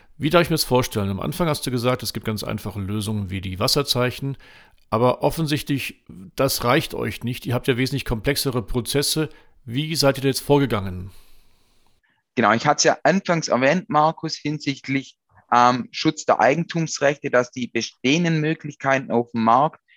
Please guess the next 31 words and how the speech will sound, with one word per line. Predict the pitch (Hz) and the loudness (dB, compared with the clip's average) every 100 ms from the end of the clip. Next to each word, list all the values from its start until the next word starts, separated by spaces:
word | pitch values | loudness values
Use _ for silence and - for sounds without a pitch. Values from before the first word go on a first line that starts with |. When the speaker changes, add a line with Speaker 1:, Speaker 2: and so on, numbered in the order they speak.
| _ | _
Speaker 2:
bisher | 139 143 139 123 - | -4 -2 2 2 0
unseren | - 180 - 135 127 | 0 0 0 -6 -4
Anforderungen | 151 165 156 147 151 156 147 147 - _ | -6 -6 -4 -2 -2 -4 -4 -6 -10 _
für | - 127 | -4 -2
hinsichtlich | 120 147 135 123 117 - | 0 -2 -4 -10 -6 -2
einer | 113 | 0
dezentralen | 110 131 139 139 131 120 120 120 | 0 -4 -4 -10 -2 0 0 0
Produktion | 127 120 - 123 113 | -6 -8 -2 -2 0
nicht | 127 - | -4 -2
ausreichend | 110 113 - 85 - 85 | -2 -2 0 0 0 -10
sind. | 78 80 - _ _ - - - _ | -10 -10 -12 _ _ -20 -20 -20 _
Ich | - | -14
denke, | - 147 156 | 0 2 2
wie | 139 | 2
man | 151 135 | 2 2
sich | 151 147 - - | 0 -4 -10 -4
vermutlich | 135 156 139 - | -2 -2 -4 0
vorstellen | 127 170 - 160 151 | 4 4 2 -2 0
kann, | 156 | -2
es | 147 | -2
ist | 127 123 | -4 -8
ein | 123 | 2
durchaus | 143 147 127 - | 4 4 2 4
sehr | 139 131 | 4 4
komplexes | - 120 120 196 - 113 - | 2 2 2 0 -4 -10 -6
Thema, | 107 107 117 - - _ _ _ _ | -2 2 2 2 -4 _ _ _ _
weil | 131 151 | 2 2
es | 143 | 0
eben | - 143 143 135 - _ | 0 0 0 -6 -10 _
wichtig | - 160 - 175 | -12 -12 -8 -2
ist, | 151 151 - | 0 -2 -6